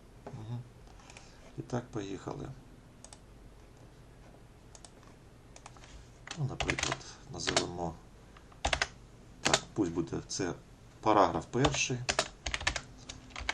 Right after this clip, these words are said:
документ, query selector і вказуємо Л М один.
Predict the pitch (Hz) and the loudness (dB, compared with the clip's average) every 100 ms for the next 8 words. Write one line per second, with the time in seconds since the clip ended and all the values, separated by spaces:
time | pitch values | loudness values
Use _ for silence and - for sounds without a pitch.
0 | - - 87 - 98 98 92 90 - - | -4 -8 -6 -6 -6 -6 2 2 2 -4
1 | - - - - - - - - - - | -12 -14 -16 -8 -2 -2 -2 -8 -12 -14
2 | - - - - - 92 87 85 80 - | -16 -6 -2 -2 -2 -2 -2 -2 -6 -8
3 | - - 98 117 156 - 135 131 - - | -6 -6 -2 2 4 6 6 2 -2 -14
4 | - - - - - - - - - - | -16 -16 -16 -16 -16 -16 -14 -14 -14 -14
5 | - - - - 143 131 - - - - | -12 -12 -12 -2 2 2 0 -12 -12 -4
6 | - - 117 113 107 104 104 104 98 - | 2 2 2 0 -2 -4 -4 -4 -4 -6
7 | - - - - - - - - - - | -16 -20 -20 -16 0 2 2 -4 -10 -16
8 | - - - - - - 107 101 92 87 | -14 -12 -8 -4 -2 2 4 4 4 0
9 | 82 - | 2 0